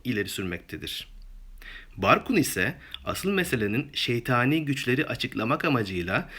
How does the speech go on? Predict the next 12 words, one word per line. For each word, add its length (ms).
komplo 360
teorilerinin 640
geliştirildiğini 760
belirtmektedir. 840
Barkun, 500
komplo 340
teorilerinin 680
üç 120
temel 260
özelliğinden 520
söz 180
etmektedir. 760